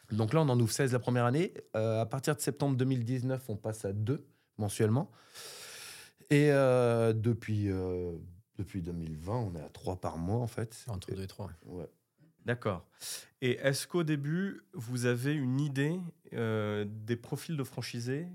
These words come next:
Speaker 3: que vous souhaitez recruter ?
Speaker 1: Non.
Speaker 3: Et ensuite, d'accord. Et ensuite, est-ce que ça évolue, ça a évolué et maintenant, vous êtes à plus, euh, quoi, plus cinq ans, plus quatre ans, plus cinq ans ?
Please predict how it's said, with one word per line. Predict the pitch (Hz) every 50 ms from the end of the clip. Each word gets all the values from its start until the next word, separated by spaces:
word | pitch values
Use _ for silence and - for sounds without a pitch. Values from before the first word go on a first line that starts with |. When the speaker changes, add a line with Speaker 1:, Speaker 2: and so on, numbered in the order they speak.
| 175 _ _
Speaker 3:
que | - 117
vous | 107 104 113 110
souhaitez | - - 147 143 - 156
recruter ? | 143 - - 135 - - 135 135 151 180 190 - - - - _ -
Speaker 1:
Non. | 123 139 123 107
Speaker 3:
Et | 131 120 123
ensuite, | 123 123 120 - - - 175 - - - - - - _ _ _ _ _ _ -
d'accord. | - 135 127 - 120 101 95 - - - _ _ _ _ -
Et | 131 120
ensuite, | 117 117 113 - 165 160 -
est-ce | 131 113 -
que | - 131
ça | - - 123
évolue, | 120 117 113 123 127 127 127 139 147 147 135
ça | - -
a | 110 110
évolué | 113 123 123 123 120 123 131 139 147 147 151 139
et | 113
maintenant, | 104 113 127 143 147 - - 139 135 143 147 165 180 170 - - 110
vous | 104 104 110
êtes | 110 110 - 110
à | 101 98 95 95 92 92 _
plus, | - - 127 123 120 - - -
euh, | 107 101 98 95
quoi, | 95 - - 104 -
plus | - - -
cinq | - - 127 113 107 -
ans, | 131 135 151 156
plus | - - 113 -
quatre | - 120 117 - - 139
ans, | 135 156 180 180 - _ _ _ _ -
plus | - 117
cinq | - - 127 120 117 -
ans ? | 135 143 165